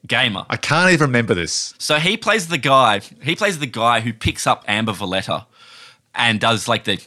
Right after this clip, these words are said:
Speaker 1: huge, he takes her back to his place and he, like, slaps her ass a bunch.
Speaker 2: Oh, yeah, yeah, yeah.
Speaker 1: The, the, so the character is disgustingly named Rick Rape, and he is just absolutely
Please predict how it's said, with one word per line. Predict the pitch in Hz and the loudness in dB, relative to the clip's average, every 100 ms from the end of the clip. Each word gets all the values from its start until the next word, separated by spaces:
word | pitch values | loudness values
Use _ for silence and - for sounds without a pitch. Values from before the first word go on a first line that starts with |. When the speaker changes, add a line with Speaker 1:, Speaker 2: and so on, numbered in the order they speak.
| - | -14
Speaker 1:
huge, | - 143 151 127 | -6 -2 0 -2
he | 131 | -4
takes | 117 131 127 | -2 -2 -2
her | 123 | -4
back | 113 110 107 - | 0 0 0 -4
to | - 107 95 - | -8 -6 -6 -10
his | - 117 | -8 -8
place | - 110 98 | -4 -2 -2
and | 101 | -4
he, | |
like, | 92 90 | -6 -6
slaps | - 101 98 | -4 -4 -4
her | 90 | -2
ass | 90 - | -2 -4
a | |
bunch. | 92 90 - - | -6 -6 -8 -2
Speaker 2:
Oh, | 170 180 175 170 147 127 113 98 87 - _ - | 2 4 6 6 6 4 4 0 -6 -12 _ -2
yeah, | 135 127 | 0 2
yeah, | 120 117 113 | 2 2 2
yeah. | 104 110 95 76 - | 0 0 -2 -8 -6
Speaker 1:
The, | 139 175 | -6 -4
the, | 175 - | -6 -4
so | 165 165 | -2 0
the | 180 | 0
character | - 208 226 147 | 0 2 2 0
is | 120 104 | -4 -6
disgustingly | - 117 120 - - - 190 110 | -12 -8 -6 -4 -6 -6 -6 -4
named | 98 95 82 | -4 -6 -6
Rick | 101 - | -12 -8
Rape, | 95 87 - - - - - | -8 -8 -14 -20 -20 -20 -10
and | - 135 | -4 -2
he | 139 143 | 0 0
is | 147 117 | 0 -2
just | - 127 127 127 - _ - | -2 2 2 0 -10 _ -6
absolutely | 139 139 - 147 127 123 117 113 110 104 104 104 | -4 -4 -4 -4 -2 -2 -2 -4 -6 -6 -6 -8